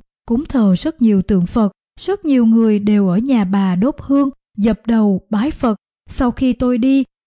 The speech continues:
vì lễ phép nên tôi chỉ hợp thập rồi rời đi. Trên đường trở về, hai người bạn hỏi tôi thấy thế nào.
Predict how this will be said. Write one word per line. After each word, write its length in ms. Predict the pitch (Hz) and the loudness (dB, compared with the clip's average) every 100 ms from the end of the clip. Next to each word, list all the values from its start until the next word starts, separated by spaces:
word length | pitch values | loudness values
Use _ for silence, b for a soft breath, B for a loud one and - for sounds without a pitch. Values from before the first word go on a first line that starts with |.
| - | -2
vì 180 | 254 | 2
lễ 220 | 220 196 214 | 4 2 0
phép 340 | - 330 403 - | 0 -2 -2 -4
nên 220 | 294 285 | -4 0
tôi 220 | 302 269 | 0 0
chỉ 200 | - 185 | 0 -4
hợp 200 | 233 220 - | -2 -2 -2
thập 240 | 226 190 - | -2 -2 -4
rồi 220 | - 190 | -2 -2
rời 260 | 175 196 185 | 0 0 2
đi. 260 | 247 262 - _ _ _ _ _ _ | 2 2 -2 _ _ _ _ _ _
Trên 180 | 370 339 | -4 0
đường 220 | 277 226 | 0 2
trở 180 | 202 196 - | 2 0 0
về, 220 | 269 233 - _ | 0 0 -4 _
hai 220 | - 320 | -4 -2
người 140 | 294 240 | 0 0
bạn 240 | 208 190 | 2 0
hỏi 200 | 196 196 | 0 0
tôi 240 | - 254 | 0 -2
thấy 220 | 240 247 294 | -2 -2 0
thế 200 | 294 320 | 0 -2
nào. 260 | 302 262 | 0 -2